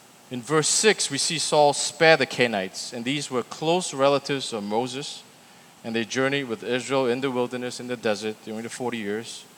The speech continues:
and afterward they settled south of Judah. So Saul did rightly by sparing the Kenites.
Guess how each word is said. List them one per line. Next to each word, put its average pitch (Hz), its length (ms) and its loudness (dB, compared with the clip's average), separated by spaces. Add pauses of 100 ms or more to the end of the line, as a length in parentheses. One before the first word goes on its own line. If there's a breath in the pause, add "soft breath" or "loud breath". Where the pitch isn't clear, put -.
(240)
and 113 160 -2
afterward 123 540 4 (120)
they 104 100 -6
settled 113 440 -4
south 107 360 -2
of 90 100 -12
Judah. 87 300 -10 (560)
So 143 160 -2
Saul 165 320 4
did 143 240 2
rightly 123 480 4 (340)
by 104 120 -2
sparing 104 360 -2
the 90 80 -4
Kenites. - 560 -8